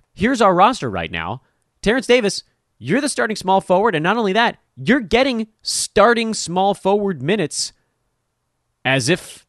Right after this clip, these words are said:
two or three games ago when people were out." Harrison Barnes came back and looked pretty good, by the way. He and Terrence Davis had almost the exact same fantasy lines in one of the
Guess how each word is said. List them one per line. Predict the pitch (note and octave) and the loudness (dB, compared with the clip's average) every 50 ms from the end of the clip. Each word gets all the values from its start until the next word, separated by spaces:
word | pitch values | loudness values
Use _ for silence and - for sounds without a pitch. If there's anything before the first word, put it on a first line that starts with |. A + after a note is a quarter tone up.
| _ _ _ _ _ _ _ - | _ _ _ _ _ _ _ -4
two | - D#3 F3+ | -2 0 0
or | E3 | 0
three | - D3+ F3 F3 | 2 0 -2 2
games | C#3 D#3 F#3 A3 G3 C3+ | 2 0 0 0 -2 -4
ago | C3+ G#2+ A#2 A#2 C3 D3+ | -2 0 0 2 2 2
when | C#3+ C#3 C#3 C#3+ C3 B2+ G#2+ F#2 | 2 0 0 -2 -4 -8 -8 -4
people | - D#3 F#3+ F3 G#3+ G3+ | -2 -2 0 0 0 0
were | G#3+ A3+ A3+ A3 | 0 0 0 -2
out." | A3+ A#3+ C#4 G3 - _ _ _ _ _ _ _ _ _ _ _ _ _ _ _ _ _ _ _ _ _ _ _ _ _ _ _ _ _ _ _ _ _ | -4 -6 -8 -10 -10 _ _ _ _ _ _ _ _ _ _ _ _ _ _ _ _ _ _ _ _ _ _ _ _ _ _ _ _ _ _ _ _ _
Harrison | - - G3 A3 - G3+ F#3 | -2 0 0 0 0 -2 0
Barnes | F3 F#3+ A3 G#3 - | 0 0 0 0 0
came | - F3+ F3 D3+ | -2 -2 -2 0
back | B2 C#3 B2+ G2+ F#2+ C3+ - - - - | 0 2 2 2 0 -2 -6 -10 -10 -6
and | C3+ C#3+ | -4 -2
looked | F3 A3 - - | -2 -2 -2 0
pretty | B3+ B3 A3+ | -2 -2 0
good, | F#3 C#4+ C#4 - - _ - | 2 2 2 2 0 _ -6
by | - G2+ F#2 | -4 -4 -4
the | F2+ | -4
way. | F2 D#2+ D#2 D#2 - _ | -6 -8 -10 -12 -16 _
He | - C#3+ D#3 D#3+ | -6 -2 -2 -2
and | C#3+ C3 A#2 - _ _ - | -2 -4 -8 -10 _ _ -6
Terrence | - D3+ C#3+ C3 - | -4 -2 -2 -2 -2
Davis | D3 C#3 B2+ A2 | -2 -2 -2 -4
had | B2+ A#2+ | -4 -4
almost | B2 B2 A#2+ - - | -4 -4 -6 -6 -6
the | A#2+ | -8
exact | A#2 G2+ F#2+ C3 C3 C3+ - - | -8 -6 -2 -2 -2 -2 -4 -4
same | - C#3+ B2 A2+ | -4 -4 -4 -4
fantasy | - C#3+ C3+ A#2 G#2 - G2 F2+ | -4 -4 -4 -4 -6 -8 -8 -8
lines | E2 E2+ F2 G2 G#2 G2 | -6 -6 -8 -8 -8 -10
in | F#2+ F#2 E2 F2 | -12 -12 -10 -10
one | G2 G2 | -10 -8
of | F2+ | -8
the | F2 E2+ | -10 -12